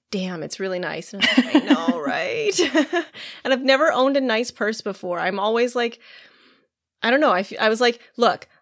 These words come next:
Speaker 1: I'm turning thirty soon, and this is a gift to myself for thirty-year-old Kyla, who is a grown-up woman who dresses like a real person and doesn't wear a backpack everywhere."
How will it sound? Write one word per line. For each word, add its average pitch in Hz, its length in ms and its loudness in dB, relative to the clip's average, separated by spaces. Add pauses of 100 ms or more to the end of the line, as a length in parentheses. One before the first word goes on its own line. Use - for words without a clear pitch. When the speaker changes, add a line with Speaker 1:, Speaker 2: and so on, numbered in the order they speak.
(140)
Speaker 1:
I'm 294 220 4
turning 359 320 -2
thirty 185 720 -2 (160)
soon, 170 540 -4 (240)
and 202 160 -4
this 226 100 -4
is 285 140 -4
a 302 60 0
gift 262 300 -2
to 294 60 -2
myself 254 680 2
for 208 440 -4
thirty-year-old 240 580 2
Kyla, 185 340 0
who 220 140 -4
is 208 120 -2
a 190 60 -2
grown-up 262 480 2
woman 226 440 2
who 233 180 -4
dresses 214 360 0
like 240 120 0
a 208 80 2
real 226 240 4
person 220 540 -2
and 202 180 -2
doesn't 214 280 0
wear 254 180 2
a 269 80 2
backpack 185 580 -2
everywhere." 180 560 -4